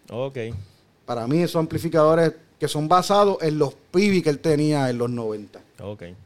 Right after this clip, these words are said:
Speaker 2: Sí. Pero la realidad es, mira, aquí, y esto me di cuenta con el tiempo, yo tengo un mon-, par de amplificadores de cien watts. Cuando tú vas a tocar aquí en Puerto Rico, en los locales que nosotros tocamos, <laughs>
Speaker 1: Ajá.
Speaker 2: te van a decir,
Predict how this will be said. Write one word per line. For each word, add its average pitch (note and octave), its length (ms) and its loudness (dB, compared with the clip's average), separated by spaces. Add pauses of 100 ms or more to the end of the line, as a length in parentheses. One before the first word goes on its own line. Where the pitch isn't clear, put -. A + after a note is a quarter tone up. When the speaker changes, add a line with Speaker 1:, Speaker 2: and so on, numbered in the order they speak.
Speaker 2:
Sí. F2+ 220 -10 (280)
Pero G3+ 220 6
la G3 140 6
realidad G3+ 400 6
es, G3+ 60 2
mira, F3+ 340 2
aquí, C#3+ 560 0 (800)
y B2+ 60 -12
esto D#3 160 -2
me E3 120 2
di E3+ 100 0
cuenta E3 260 0
con B2+ 160 0
el A2 120 -4
tiempo, A#2+ 420 -6
yo A2+ 160 -8
tengo F3+ 260 -2
un E3 100 -4
mon-, C#3 160 0
par A#2+ 320 -6
de D#3+ 60 0
amplificadores A#2+ 640 -4
de B2+ 80 -6
cien A#2 280 -10
watts. F2 300 -16 (1160)
Cuando A2 240 -10
tú D#3 100 -4
vas G#3 160 4
a A3+ 40 -2
tocar G#3+ 260 4
aquí G3 160 0
en G3+ 80 -2
Puerto F#3+ 300 -2
Rico, E3+ 460 -2
en C3 100 -8
los B2+ 100 -4
locales B2+ 360 -6
que E3+ 100 -8
nosotros E3 340 -6
tocamos, E3 500 0
<laughs> - 80 -12
Speaker 1:
Ajá. C3 580 -8 (1600)
Speaker 2:
te - 140 -14
van D#3+ 140 -2
a F#3 80 -4
decir, E3+ 400 -6